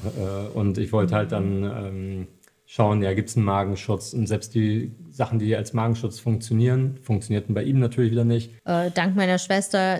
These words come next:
Speaker 2: sie konnte auf Pamuk immer aufpassen, aber es ist für sie dann im Alltag natürlich auch schwer. So, dann musste sie bei uns übernachten, weil ich durch die Jobs weg musste.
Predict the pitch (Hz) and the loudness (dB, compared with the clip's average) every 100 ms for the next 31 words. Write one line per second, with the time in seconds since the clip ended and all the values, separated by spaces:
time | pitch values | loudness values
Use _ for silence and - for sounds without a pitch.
0 | 175 190 180 214 185 190 170 175 190 175 | -2 -6 -4 -2 -2 0 -2 -2 -2 -2
1 | 180 175 139 202 - 214 202 - 196 190 | -2 -2 0 0 0 -2 0 -2 -2 0
2 | 190 - 170 175 - 170 165 165 160 156 | 0 0 0 -2 -4 -8 -4 -2 -2 -2
3 | 160 165 175 175 175 180 - 185 196 - | -2 -4 -4 -4 -6 -8 0 0 0 -2
4 | 196 185 180 170 165 160 156 165 165 175 | 0 0 0 0 0 -2 -2 -2 -4 -4
5 | 170 165 170 208 - 190 190 185 185 196 | -2 -2 2 0 0 0 2 0 0 -2
6 | 170 151 165 180 - 170 175 170 - 208 | 0 0 -2 -6 -6 -2 -2 -2 0 0
7 | 208 196 196 - 190 185 | 2 0 0 0 2 2